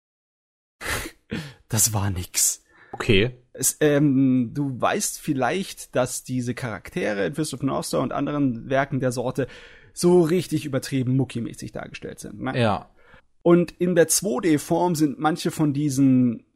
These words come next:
Speaker 1: abgedrehten, ähm, Körperelementen in Ordnung. Das, äh, stört einem nicht so. Wie zum Beispiel die, der Nacken, der Hals, der so dick ist, dass er fast größer ist als der Kopf in der Breite. Das, das geht so, das kann man akzeptieren.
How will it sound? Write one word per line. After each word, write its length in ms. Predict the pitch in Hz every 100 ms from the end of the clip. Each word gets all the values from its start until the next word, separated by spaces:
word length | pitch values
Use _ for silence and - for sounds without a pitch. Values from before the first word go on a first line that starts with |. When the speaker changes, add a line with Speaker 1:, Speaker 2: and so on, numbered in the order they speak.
| _
Speaker 1:
abgedrehten, 920 | 143 - - 127 - 131 131 123 117 110
ähm, 420 | 131 127 120 - -
Körperelementen 1000 | 151 135 135 120 123 123 117 127 117 113 _ - _ _ _
in 140 | 247 240
Ordnung. 420 | 214 - 117 117
Das, 340 | 143 - - -
äh, 140 | 165
stört 340 | - 190 160 -
einem 200 | 123 120
nicht 160 | 120
so. 180 | - 120 - -
Wie 60 | 139
zum 120 | 156
Beispiel 400 | 156 - 156 139
die, 360 | 131 135 131 113
der 160 | 139
Nacken, 400 | 135 139 - 107 - - -
der 160 | 139
Hals, 320 | 151 143 117
der 140 | - 123
so 120 | 123
dick 340 | 117 180 - -
ist, 260 | 131 - - -
dass 140 | 131
er 60 | 120
fast 200 | 127 -
größer 280 | 143 147 117
ist 120 | 117
als 100 | -
der 80 | 120
Kopf 280 | - - -
in 80 |
der 60 | 117
Breite. 400 | - 107 110 - _ _ _ _ _ _ _ _
Das, 340 | - - - -
das 200 | 175 -
geht 260 | 180 185 -
so, 100 | 127
das 100 | -
kann 140 | 175
man 100 | 165
akzeptieren. 640 | - - 120 - 147 143